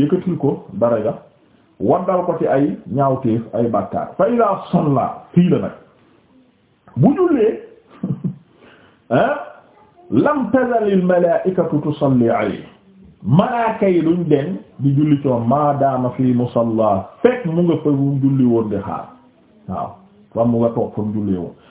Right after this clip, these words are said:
Lan la ñuy wax? "Allahumma salli alayhi", borom bi yàlla na nga julli ci moom. "Allahumma arhamhu", yàlla, yàlla na nga ko yërëm.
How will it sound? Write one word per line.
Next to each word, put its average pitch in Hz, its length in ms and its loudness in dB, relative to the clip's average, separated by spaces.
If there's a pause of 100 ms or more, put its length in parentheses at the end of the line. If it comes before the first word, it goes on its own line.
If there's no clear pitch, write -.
(180)
Lan 202 180 2
la 277 100 -4
ñuy 220 100 0
wax? 208 180 0
"Allahumma 180 800 0
salli 143 280 2
alayhi", 117 380 0 (160)
borom 131 280 2
bi 123 140 2
yàlla 131 200 2
na 127 80 -2
nga 123 140 0
julli 117 320 0
ci 104 60 -6
moom. 87 220 -6 (320)
"Allahumma 190 720 2
arhamhu", 190 760 0
yàlla, 147 280 2
yàlla 139 200 2
na 131 60 -4
nga 123 100 -4
ko 113 100 -2
yërëm. 95 260 -2